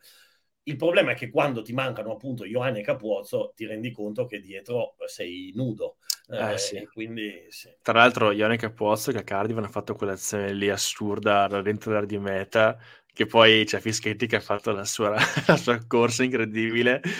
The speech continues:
Speaker 2: e cioè, sono, sono azioni durante la partita che però, cavoli, le senti proprio. Poi Ian ha fatto quella che era quel due con uno con Pettinelli, si è tenuto la palla e l'ha preso Adams, Capuozzo ha fatto il
Speaker 1: Oh,
Speaker 2: buco
Speaker 1: yeah.
Speaker 2: per, per, per Padovani, quindi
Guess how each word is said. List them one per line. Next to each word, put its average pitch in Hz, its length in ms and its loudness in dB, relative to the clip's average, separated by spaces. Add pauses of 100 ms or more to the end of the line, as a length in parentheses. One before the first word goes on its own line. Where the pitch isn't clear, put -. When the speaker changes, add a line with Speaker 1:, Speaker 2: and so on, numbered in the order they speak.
(340)
Speaker 2:
e - 140 -4
cioè, 95 240 2
sono, 131 360 2
sono 139 280 0
azioni 139 480 2
durante 120 280 -2
la 117 100 -2
partita 117 500 -6
che 104 140 -6
però, 98 260 -2
cavoli, 98 460 -6
le 101 100 -12
senti 95 300 -10
proprio. 104 400 -4
Poi 104 180 -2
Ian 104 200 -2
ha 113 60 -2
fatto 113 240 -6
quella 107 380 0 (540)
che 117 100 2
era 117 120 4
quel 117 140 0
due 113 120 0
con 120 240 -6
uno 117 180 -2
con 113 220 -6
Pettinelli, 113 480 -2
si - 100 -8
è - 20 -20
tenuto 117 240 -8
la 110 160 -2
palla 113 520 2
e 113 40 2
l'ha 113 120 -2
preso 113 320 -4
Adams, 104 440 0
Capuozzo 113 460 -6
ha 113 40 -8
fatto 113 220 -6
il 110 60 -6
Speaker 1:
Oh, - 0 -
Speaker 2:
buco 113 240 -6
Speaker 1:
yeah. - 0 -
Speaker 2:
per, 110 220 -6
per, 110 460 0
per 104 120 -8
Padovani, 107 600 -2
quindi 123 300 0